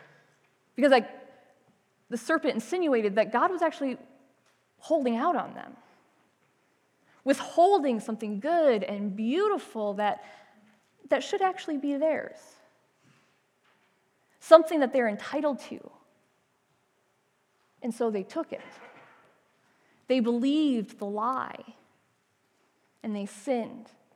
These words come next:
and they gave in to temptation.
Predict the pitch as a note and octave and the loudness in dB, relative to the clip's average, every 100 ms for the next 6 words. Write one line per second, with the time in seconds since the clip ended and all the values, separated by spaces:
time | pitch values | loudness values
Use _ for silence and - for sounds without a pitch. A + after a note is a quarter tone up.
0 | _ _ _ _ _ _ _ _ _ A#3 | _ _ _ _ _ _ _ _ _ -8
1 | A3 G#3+ A3 A3+ C4+ C4+ C4+ - A#3+ - | -6 -4 -2 0 0 0 -4 -6 -8 -8
2 | F#3+ F#3+ G3+ G3+ | -14 -16 -20 -20